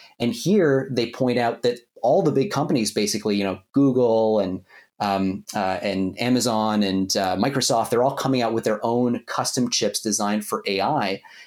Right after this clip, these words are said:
and, uh, that that might reflect a, a belief that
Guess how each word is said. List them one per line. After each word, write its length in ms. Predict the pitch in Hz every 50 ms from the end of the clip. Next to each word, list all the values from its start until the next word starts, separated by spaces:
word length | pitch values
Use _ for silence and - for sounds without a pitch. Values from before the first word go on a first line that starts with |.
| _ _ _
and, 360 | 104 104 104 104 104 104 107
uh, 280 | 117 104 101 101 101 101 -
that 200 | 117 113 101 -
that 260 | 113 117 123 - -
might 240 | 117 117 131 - 127
reflect 420 | 120 - - 117 120 135 - -
a, 260 | 127 113 110 - -
a 40 | 113
belief 480 | 107 110 107 101 104 131 165 - - -
that 180 | - 107 104